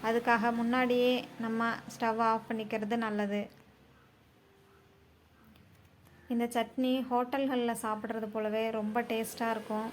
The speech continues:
நீங்களும் உங்க வீட்ல இது மாதிரி செய்து பார்த்துட்டு உங்களோட எக்ஸ்பீரியன்ஸை கமெண்ட்ல ஷேர் பண்ண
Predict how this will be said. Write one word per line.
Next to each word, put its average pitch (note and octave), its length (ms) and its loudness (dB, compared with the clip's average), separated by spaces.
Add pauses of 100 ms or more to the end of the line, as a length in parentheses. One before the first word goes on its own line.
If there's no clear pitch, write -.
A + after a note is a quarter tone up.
(840)
நீங்களும் C4 380 4
உங்க A#3 200 0
வீட்ல A3+ 340 0 (220)
இது A3+ 160 0
மாதிரி A3+ 220 0 (260)
செய்து A#3 320 0
பார்த்துட்டு A3 360 -2 (160)
உங்களோட A3 380 -2
எக்ஸ்பீரியன்ஸை A#3 720 -2 (140)
கமெண்ட்ல A3 440 -2 (100)
ஷேர் G#3+ 260 -4
பண்ண A3 160 -4